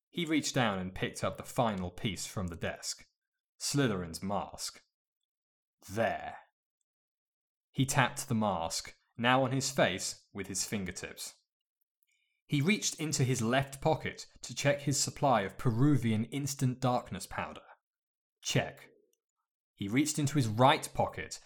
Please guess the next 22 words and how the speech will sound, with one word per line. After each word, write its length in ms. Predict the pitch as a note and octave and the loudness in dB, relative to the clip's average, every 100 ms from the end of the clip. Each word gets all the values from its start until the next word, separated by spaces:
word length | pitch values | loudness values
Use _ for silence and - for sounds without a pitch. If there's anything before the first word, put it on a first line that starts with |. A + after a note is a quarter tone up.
| - | -12
to 120 | - | -4
check 240 | B2+ C#3+ - | 2 2 4
his 160 | C3 | 2
mini 260 | A2+ B2+ C#3 | 4 2 2
spray 420 | C3 - C#3 C#3+ | 0 0 2 2
bottle 340 | A2+ F#2+ F#2+ E2+ | 2 0 -4 -10
filled 520 | - E3 C3 F#2 F2+ | -4 2 2 0 -4
with 200 | F#2 - | -8 -6
Draught 480 | A2 A2 C3+ C3+ - | -2 2 2 -2 -6
of 140 | F#2 | -4
Living 440 | G2+ A2 A#2 A2 | -2 0 0 -2
Death. 540 | G#2+ A#2+ F#2 - - - _ _ _ _ _ _ _ | 0 2 2 -4 -18 -20 _ _ _ _ _ _ _
Check. 500 | - - G#2 - - _ _ _ _ _ _ _ _ _ _ _ _ | -4 -2 -2 -6 -18 _ _ _ _ _ _ _ _ _ _ _ _
He 100 | - | -8
took 260 | B2+ F3+ F3+ | 4 4 6
in 100 | E3 | 4
his 160 | C#3 C#3 | 6 4
complete 420 | C3+ - D#3 D#3+ | 0 0 -2 -2
form 360 | - C#3+ C#3 | 0 2 4
in 100 | C3+ | 6
the 60 | C3 | 6
mirror, 400 | C3+ A#2+ F#2 E2 | 6 4 2 -2